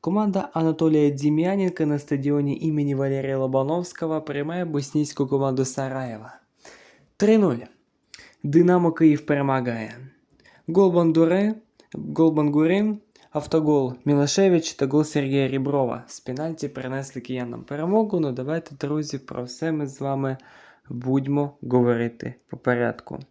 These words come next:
Стюарт, е, Дугал, шотландський суддя, обслуговував даний матч. Динамо Київ, стартова одинадцятка. Анатолій Дем'яненко, головний тренер команди. Е, і ось така стартова одинадцятка.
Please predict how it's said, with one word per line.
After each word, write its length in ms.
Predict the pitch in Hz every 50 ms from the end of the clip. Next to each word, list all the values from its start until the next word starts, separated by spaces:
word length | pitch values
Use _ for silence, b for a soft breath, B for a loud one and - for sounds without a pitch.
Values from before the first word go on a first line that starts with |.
| - B B B B B B
Стюарт, 680 | - - - - - 220 226 226 214 202 196 196 - -
е, 440 | 190 185 180 175 175 170 170 170 170
Дугал, 680 | 165 165 175 180 170 147 135 135 131 127 123 120 123 120
шотландський 640 | - - 135 - 131 127 127 123 123 - - 127
суддя, 600 | 123 - - 131 123 123 123 127 120 113 - - -
обслуговував 880 | - - - - - - 135 127 123 123 127 123 120 117 113 110 110 113
даний 400 | 113 117 113 113 113 117 131 139
матч. 480 | 151 185 208 226 233 226 - - - _ b b b b b b b b _ -
Динамо 500 | 123 123 127 135 156 165 170 160 156 147
Київ, 320 | - - 139 120 117 -
стартова 480 | - - 139 135 135 - 131 120 120 123
одинадцятка. 600 | 123 123 131 131 123 110 110 - - - - 123
Анатолій 380 | 127 147 160 196 196 185 165
Дем'яненко, 720 | 147 147 156 160 165 165 156 135 123 120 117 117 - 113
головний 500 | 110 113 117 120 131 131 135 135 123 117
тренер 380 | 120 - - 123 120 117 120 - -
команди. 600 | - 139 151 180 214 226 220 196 180 170 170 165 B B B B B B B B B B B B B B - 143
Е, 560 | 139 147 147 147 147 147 147 147 147 151 196
і 20 |
ось 180 | 208 190 165 -
така 240 | - 143 - 143 135
стартова 420 | - - 139 135 - - 131 131
одинадцятка. 520 | 131 131 127 123 120 120 - - - 123